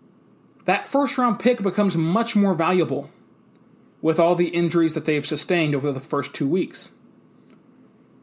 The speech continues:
I personally believe in Mason Rudolph. That, that offense was clicking when he got into the game. I believe in James Washington, going back to their days at Oklahoma State.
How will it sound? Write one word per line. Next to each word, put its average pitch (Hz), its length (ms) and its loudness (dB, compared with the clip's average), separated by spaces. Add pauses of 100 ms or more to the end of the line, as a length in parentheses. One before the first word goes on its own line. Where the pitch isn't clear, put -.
(420)
I 175 200 4
personally 226 580 0
believe 156 260 2
in 165 80 2
Mason 151 280 -2
Rudolph. 190 340 -2
That, 156 160 0
that 156 180 2
offense 165 260 -2
was 147 120 -4
clicking 170 540 -2 (260)
when 151 160 -4
he 180 120 0
got 165 140 2
into 156 220 -2
the 147 100 -2
game. 165 340 -4 (880)
I 147 100 2
believe 170 220 4
in 190 100 2
James 202 240 2
Washington, 233 580 0 (840)
going 143 200 -4
back 151 220 2
to 190 80 2
their 180 120 4
days 180 200 2
at 185 60 0
Oklahoma 196 280 0
State. - 420 -2